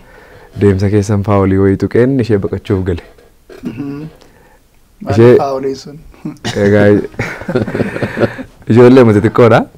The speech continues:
Speaker 2: Eh.
Speaker 1: Xabiisumatti tu jirru qumaara faa taphannaa, eh,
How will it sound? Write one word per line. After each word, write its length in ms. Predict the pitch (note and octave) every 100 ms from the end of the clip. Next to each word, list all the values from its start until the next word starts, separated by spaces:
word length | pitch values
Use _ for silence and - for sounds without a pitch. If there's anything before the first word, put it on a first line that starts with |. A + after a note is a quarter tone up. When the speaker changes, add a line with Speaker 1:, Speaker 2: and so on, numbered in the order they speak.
| -
Speaker 2:
Eh. 80 | B2+ A#2+ B2 - _ - - - - - - -
Speaker 1:
Xabiisumatti 500 | G#2+ G#2+ A#2 A2 G#2+
tu 80 | A2
jirru 280 | G#2+ A#2
qumaara 320 | A#2 G2 F#2+ G2
faa 140 | F#2+
taphannaa, 440 | F#2+ F#2 F2+ G2 G#2+ - -
eh, 760 | F2+ F2+ F2+ F#2 F#2 F#2 F#2+